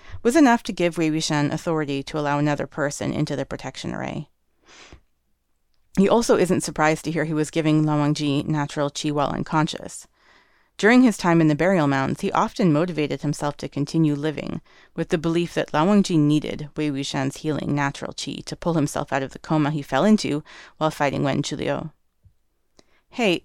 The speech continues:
Lan Zhan, what happened to Wen Zhiliu after he was captured?" "Madame Yu interrogated him until he was driven insane.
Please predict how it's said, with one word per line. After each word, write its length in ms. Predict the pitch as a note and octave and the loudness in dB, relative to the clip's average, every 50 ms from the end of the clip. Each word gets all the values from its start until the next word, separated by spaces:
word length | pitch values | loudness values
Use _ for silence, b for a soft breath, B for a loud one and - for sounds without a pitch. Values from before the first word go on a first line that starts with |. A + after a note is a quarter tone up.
| _ | _
Lan 160 | - G3 G3 F#3+ | 2 2 4 4
Zhan, 420 | - C#4+ A3+ C#3 B2+ C#3+ D#3+ E3 - _ _ _ | 4 4 4 4 2 0 -2 -4 -8 _ _ _
what 220 | - F3+ B3+ C4 | 0 2 2 2
happened 320 | - B3+ C#4+ D4+ - C#4 A#3+ | 2 2 2 4 6 4 6
to 60 | - | 6
Wen 160 | F#3+ G3+ G3+ G3 | 4 4 4 4
Zhiliu 340 | G#3+ G#3 G3 G3+ A3+ A#3 | 4 4 4 4 4 4
after 220 | - - F3 - F3+ | 4 2 2 0 -2
he 100 | F#3 F3+ | -4 -4
was 120 | E3 E3+ | -4 -6
captured?" 540 | - - F3+ A3+ - - - - - E3+ - _ _ _ _ _ _ _ _ _ _ _ _ _ _ _ _ _ _ _ - | -6 -8 -10 -10 -8 -10 -12 -12 -12 -14 -20 _ _ _ _ _ _ _ _ _ _ _ _ _ _ _ _ _ _ _ 0
"Madame 280 | D#3+ D3 C3+ C3+ C3+ C#3 | 2 2 2 2 2 0
Yu 180 | C3+ C3 C3+ | 0 0 -2
interrogated 680 | - - C#3 - C3+ B2+ - - - A#2+ A2 - - - | -2 -4 -4 -4 -4 -6 -6 -6 -8 -8 -8 -8 -8 -6
him 180 | - - E2 - | -6 -6 -6 -4
until 240 | - D#3 - E3 - | -6 -6 -6 -6 -8
he 80 | D3+ | -8
was 160 | D3+ - C#3+ | -8 -8 -8
driven 280 | - - - - - F#2+ | -8 -8 -8 -6 -6 -6
insane. 540 | - - D#3 - - - - - - D#3 | -6 -6 -6 -6 -8 -8 -8 -8 -8 -10